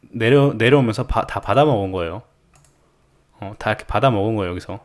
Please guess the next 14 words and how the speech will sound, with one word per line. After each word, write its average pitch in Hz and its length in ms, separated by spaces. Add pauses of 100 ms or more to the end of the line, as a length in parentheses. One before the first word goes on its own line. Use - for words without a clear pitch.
(100)
받아먹고 113 480
지지하고 117 500
있는데 95 340
여기서 95 200
이제 107 220 (260)
상승하면은 147 800 (100)
더 123 440
수익이 139 500
날 92 140
수 - 100
있다. 95 360 (520)
자동 120 300
매매 104 180
봇. - 220